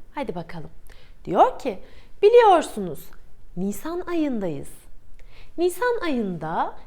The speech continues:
İstanbul'da lale şenlikleri var. İstanbul'a bir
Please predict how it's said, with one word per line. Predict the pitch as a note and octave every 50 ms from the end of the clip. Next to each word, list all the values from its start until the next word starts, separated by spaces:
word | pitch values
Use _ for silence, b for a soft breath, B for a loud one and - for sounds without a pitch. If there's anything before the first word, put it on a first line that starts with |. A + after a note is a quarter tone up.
| B B
İstanbul'da | C#4 C#4+ - - - - F4+ F4 F4 D#4+ D4 A3+ G#3 F#3+ E3 D3+ F#3+ F#3+ A#3 D4+ G#4+ - B B B B B B -
lale | C#4 E4+ F4+ G4 G4 G4+ A4+
şenlikleri | A4+ - A4+ A4+ G#4 F#4+ F4+ E4+ F4 - C#4 C#4 B3+ B3+ G#3+
var. | A3 A3 A3 G#3+ - - - - - - - - b b b b b b b b b - - -
İstanbul'a | D4 D4 - - G#4 F#4+ F#4+ F4+ E4+ C#4+ G#3+ G#3 F#3+ F3
bir | G3 C4 D#4+ F4+ B